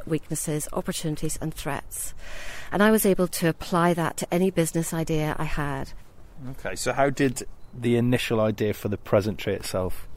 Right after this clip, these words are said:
Speaker 2: come about?
Speaker 1: So I realised by doing my swot and looking at where we were that we don't have a huge footfall here. We don't have a big crowd coming through. So that wasn't something we were going to,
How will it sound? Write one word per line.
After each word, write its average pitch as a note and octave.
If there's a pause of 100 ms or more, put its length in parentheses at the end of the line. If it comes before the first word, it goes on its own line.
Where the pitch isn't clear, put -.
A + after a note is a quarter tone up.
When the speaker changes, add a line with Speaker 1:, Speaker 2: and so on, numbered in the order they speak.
Speaker 2:
come F#2
about? - (540)
Speaker 1:
So A#3+
I A#3+
realised B3+
by G3
doing F3
my D#3
swot -
and D#3+
looking D#3+
at - (140)
where D#3+
we D#3
were D3
that - (840)
we G3
don't G#3+
have F#3+
a F3
huge -
footfall -
here. F3+ (440)
We D#3+
don't E3
have D3+
a E3
big D3+
crowd D#3
coming D#3
through. D#3 (380)
So F3
that -
wasn't F3
something D3+
we D#3+
were D3
going D3+
to, D3+